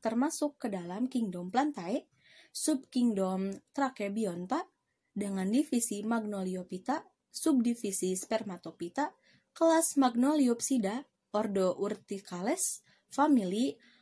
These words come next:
Moraceae, subfamili Dilinidae, dan genus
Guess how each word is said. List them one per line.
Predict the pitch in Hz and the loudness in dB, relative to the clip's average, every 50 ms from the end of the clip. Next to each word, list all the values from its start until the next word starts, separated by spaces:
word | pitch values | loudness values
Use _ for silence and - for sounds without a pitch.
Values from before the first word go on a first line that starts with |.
| _ _ | _ _
Moraceae, | - 240 254 269 262 240 220 208 208 - 202 190 175 170 170 202 302 - - - _ _ _ _ _ _ | 2 4 6 6 6 4 2 0 -2 -4 -6 -6 -6 -4 -2 0 -2 -2 -4 -8 _ _ _ _ _ _
subfamili | - - 233 220 220 - 285 311 359 370 320 285 240 220 226 233 247 262 - - _ _ _ _ _ - | -4 -2 -2 0 2 6 6 6 8 6 6 4 4 4 4 2 2 2 0 -4 _ _ _ _ _ -6
Dilinidae, | 208 208 226 269 302 302 294 254 196 196 190 170 170 180 240 339 - - _ _ _ _ _ _ _ | -2 2 4 4 6 6 6 6 4 2 0 -2 -2 0 0 -2 -2 -4 _ _ _ _ _ _ _
dan | - 190 180 185 185 | -8 -6 -4 -2 2
genus | 247 285 285 233 214 254 294 - - - - | 4 4 4 4 4 2 2 2 0 -2 -4